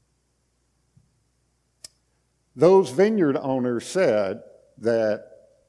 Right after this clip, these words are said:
on average, somewhere between year fifteen and eighteen is when they reached a break-even point or even began to see a little bit of a profit.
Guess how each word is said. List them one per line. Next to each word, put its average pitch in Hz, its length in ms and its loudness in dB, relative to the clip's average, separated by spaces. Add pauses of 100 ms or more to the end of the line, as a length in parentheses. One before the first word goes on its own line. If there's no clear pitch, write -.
(120)
on 151 240 -2
average, 139 520 -4
somewhere 190 680 -2
between 127 720 -8
year 123 300 -2
fifteen 165 840 -6
and 123 280 -10
eighteen 110 760 -6 (300)
is 107 160 -10
when 127 220 -2
they 123 200 0
reached 127 460 -4
a 107 260 -4 (120)
break-even 147 640 -2
point 113 400 -10
or 123 200 -6
even 139 340 -4
began 117 400 -4
to 104 80 -8
see 113 200 -10
a 107 80 -4
little 143 360 -6
bit 101 220 -6
of 95 80 -12
a 90 60 -8
profit. - 460 -10